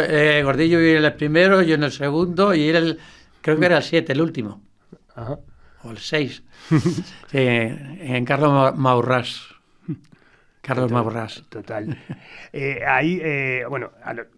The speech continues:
Speaker 2: volviendo un poco para atrás, con dieciséis años, eh, eh, es, firmas, ¿no? Tu primer contrato realmente, ¿no? Que es el, el, el, cuando ya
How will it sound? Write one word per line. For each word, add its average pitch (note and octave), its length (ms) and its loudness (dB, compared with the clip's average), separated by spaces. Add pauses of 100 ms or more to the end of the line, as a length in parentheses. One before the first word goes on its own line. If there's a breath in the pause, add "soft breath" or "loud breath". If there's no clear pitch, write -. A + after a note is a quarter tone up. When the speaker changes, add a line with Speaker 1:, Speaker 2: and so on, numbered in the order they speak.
Speaker 2:
volviendo B2 380 -8
un D3 80 -4
poco C#3+ 220 -6
para C3 160 -2
atrás, C3+ 360 -6 (280 loud breath)
con A2+ 120 -8
dieciséis A2+ 480 -10
años, C3+ 300 -2
eh, G#2 180 -12 (160)
eh, G2 840 -18 (600)
es, A2+ 220 -18 (300)
firmas, D3 340 -2
¿no? F3+ 120 -2
Tu D3 120 -4
primer A#2+ 260 -8
contrato B2+ 420 -8
realmente, A#2+ 440 -6
¿no? C#3 140 -10
Que A#2+ 80 -14
es - 100 -16
el, A2 180 -12
el, G2+ 240 -14
el, F#2 300 -18
cuando F#2+ 380 -16
ya G#2+ 260 -12